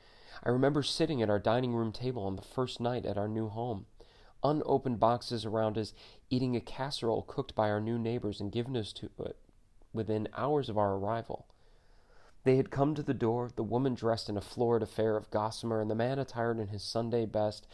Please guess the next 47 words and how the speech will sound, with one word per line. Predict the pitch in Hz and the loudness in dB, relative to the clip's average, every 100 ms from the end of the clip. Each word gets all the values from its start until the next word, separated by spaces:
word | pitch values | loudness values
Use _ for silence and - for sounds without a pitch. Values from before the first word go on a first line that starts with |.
| - - - | -20 -16 0
with | 120 | 2
a | |
card | 123 - 147 165 | 2 4 4 4
in | 156 | 2
one | 139 131 | 2 2
hand | 123 123 - | 0 -2 -2
and | 110 | -2
a | |
warm, | 101 101 117 131 127 | 0 0 0 0 -4
home-cooked | - - 120 - 117 - | -8 -4 -4 -6 -8 -2
dinner | 113 110 | 0 0
in | 107 | -2
the | 104 | -2
other. | 50 - - - - - - - - - - - - - - - - - | -6 -8 -12 -18 -20 -20 -20 -20 -20 -20 -20 -20 -20 -20 -20 -20 -20 0
That | 113 | 2
was | 113 | 4
the | 104 | 0
town | 101 107 104 | -2 0 0
we | 104 | 0
lived | 98 98 - | -2 -4 -6
in, | - - - - - - | -14 -14 -20 -20 -20 -4
a | 107 | -2
town | - 131 143 | 2 2 4
where | 135 | 4
men | 113 110 120 131 | 2 2 2 0
and | 107 110 | -2 0
women | 110 107 104 | 0 -2 -4
dressed | 104 135 - | -2 -2 0
up | 127 - | -2 -2
to | 113 | -4
meet | 117 | -4
the | 107 | -2
neighbors, | 107 107 107 104 - - - | 0 0 0 -2 -4 -18 -6
and | 110 104 | -4 -4
parents | - 151 170 - | -4 -4 -4 -4
down | 139 | -4
the | 135 | -4
street | - - 123 | -6 -4 -4
sent | - - 113 | -4 -4 -2
their | 104 | -4
kids | - 120 - | -4 -6 -6
to | - | -12
play | - - 117 | -6 0 0
with | 104 113 | 0 -4
the | |
new | 107 113 110 | -2 -2 -2
boy | - 90 | -4 -6